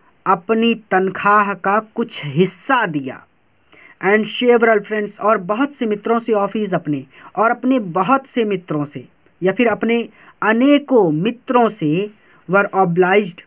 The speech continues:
to give, देने के लिए कहा, something, कुछ, कुछ देने के लिए कहा, और अपने बहुत से मित्रों से कुछ देने के लिए कहा।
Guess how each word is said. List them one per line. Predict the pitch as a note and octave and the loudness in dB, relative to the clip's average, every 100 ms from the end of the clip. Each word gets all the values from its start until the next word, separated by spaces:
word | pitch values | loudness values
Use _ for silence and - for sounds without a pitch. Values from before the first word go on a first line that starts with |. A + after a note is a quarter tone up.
| _ _ _ _ _ _ - | _ _ _ _ _ _ -2
to | E3 | -2
give, | D3+ F#3+ E3 - _ - | -2 -4 -6 -10 _ -16
देने | C3+ E3 A#3 B3+ B3+ | 0 2 6 6 4
के | - F3+ | 2 0
लिए | D#3+ C#3+ C#3+ | 0 0 -2
कहा, | C#3 B2 C3 - _ _ - | -6 -10 -12 -14 _ _ -2
something, | F3 E3 F3 D3 | 0 0 -2 -4
कुछ, | - D#3 - - _ - - _ | -2 -4 -4 -18 _ -20 -20 _
कुछ | D4 D4 - | 0 0 -2
देने | E3+ E3 B3 C4+ C4+ | -2 2 4 4 4
के | B3+ A3 | 2 0
लिए | F#3 D#3 C#3+ | 0 -2 -2
कहा, | B2+ C3 B2+ _ _ - - - | -6 -14 -18 _ _ -20 -20 -2
और | A#3+ | 2
अपने | C4+ C4+ D4+ D4 C4 A3 _ _ - | 2 2 2 2 -2 -10 _ _ -18
बहुत | C#3+ G3 G#3+ D4 D4 | -2 0 2 0 -2
से | - A3+ G3+ | -4 0 2
मित्रों | F#3+ G3 - A3 | 0 -2 -4 -4
से | G#3+ G#3 F#3+ | -2 -2 -2
कुछ | F#3+ A3 G#3+ - | -2 -6 -6 -16
देने | C#3+ E3 G#3+ A#3 A3 | 0 2 4 2 0
के | F3+ E3 | 0 2
लिए | D3+ D3+ | 4 2
कहा। | D3 B2+ | 0 -10